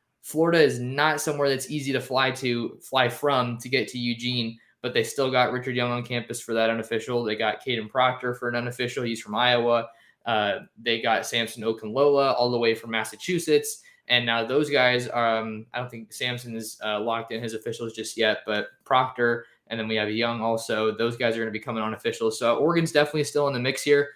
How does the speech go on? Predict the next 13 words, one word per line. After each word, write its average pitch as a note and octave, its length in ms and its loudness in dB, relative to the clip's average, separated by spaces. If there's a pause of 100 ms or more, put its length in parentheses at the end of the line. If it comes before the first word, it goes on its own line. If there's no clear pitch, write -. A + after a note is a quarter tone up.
(180)
I A#2+ 100 -4
think C3+ 220 0
it A#2 200 0
definitely C#3+ 300 2
doesn't C3 260 -2
hurt. B2+ 320 0
If B2 100 -4
anything, C3 280 -4
I A#2 60 0
think B2+ 160 -4
it - 100 -4
helps C#3 300 -2
you C#3+ 180 2